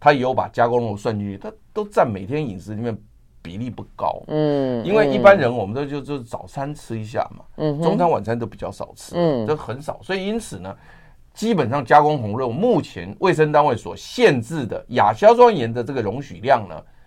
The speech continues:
Speaker 1: 也，也问题不大，
Speaker 2: 嗯，嗯，
Speaker 1: 也问题不大。
Speaker 2: 嗯，OK。
Speaker 1: 啊，
Speaker 2: 所以等于是在膳食里面的，
Speaker 1: 但是
Speaker 2: 不管是硝酸盐或者亚硝酸盐，看起来问题都不大。
Speaker 1: 嗯，看着问题不大，除非我刚刚讲，除非你是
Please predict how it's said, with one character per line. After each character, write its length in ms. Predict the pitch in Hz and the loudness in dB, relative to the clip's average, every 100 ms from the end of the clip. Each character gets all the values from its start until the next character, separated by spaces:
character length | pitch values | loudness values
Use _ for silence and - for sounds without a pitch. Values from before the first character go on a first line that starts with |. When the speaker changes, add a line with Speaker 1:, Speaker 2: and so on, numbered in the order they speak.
| - | -14
Speaker 1:
也， 400 | 123 113 87 82 - - - | -6 -6 -6 -12 -18 -20 -14
也 180 | 117 101 | -8 -2
问 220 | 160 123 | 0 0
题 140 | 104 | -4
不 120 | - | -8
大， 100 | - | -2
Speaker 2:
嗯， 60 | 123 | 2
嗯， 480 | 185 165 151 170 175 | 4 4 2 2 4
Speaker 1:
也 60 | |
问 120 | 170 156 | 4 4
题 140 | 143 | 2
不 180 | 160 156 | 0 2
大。 80 | 131 | 0
Speaker 2:
嗯， 140 | 165 | -2
OK。 120 | 262 | -2
Speaker 1:
啊， 140 | 240 - | -4 -6
Speaker 2:
所 140 | - 277 | 4 8
以 20 | |
等 140 | 233 | 12
于 40 | 233 | 10
是 200 | 214 269 | 10 8
在 180 | 262 254 | 6 4
膳 340 | - 330 208 | 4 6 6
食 240 | - 156 | 4 2
里 160 | 151 123 | 4 4
面 240 | 156 165 | 4 4
的， 80 | 147 | 4
Speaker 1:
但 40 | 123 | 2
是 40 | |
Speaker 2:
不 80 | 190 | 2
管 160 | 160 | 0
是 100 | 135 | 0
硝 160 | 147 147 | 0 0
酸 220 | 147 139 | 0 0
盐 160 | 123 117 | 0 -2
或 100 | 156 | -2
者 60 | 143 | 2
亚 220 | 123 104 | 2 0
硝 220 | - 170 | -2 0
酸 200 | 170 160 | 0 0
盐， 240 | 117 104 - - | -2 -4 -10 -4
看 100 | 170 | 0
起 80 | |
来 60 | 127 | 0
问 160 | 147 143 | 2 0
题 100 | 120 | -2
都 80 | |
不 60 | 135 | 4
大。 80 | 180 | 6
Speaker 1:
嗯， 20 | |
看 20 | |
着 80 | 180 | 6
问 140 | 185 | 4
题 60 | 160 | 4
不 80 | 123 | 6
大， 120 | 127 - - | 4 2 -14
除 280 | - 143 196 | -6 0 2
非 300 | 202 196 - | 4 4 2
我 120 | 113 | 0
刚 160 | 117 143 | 4 4
刚 20 | |
讲， 160 | 107 90 | 2 -8
除 180 | - | -4
非 160 | 139 160 | 2 4
你 140 | 123 | 2
是 240 | 101 139 | -4 -8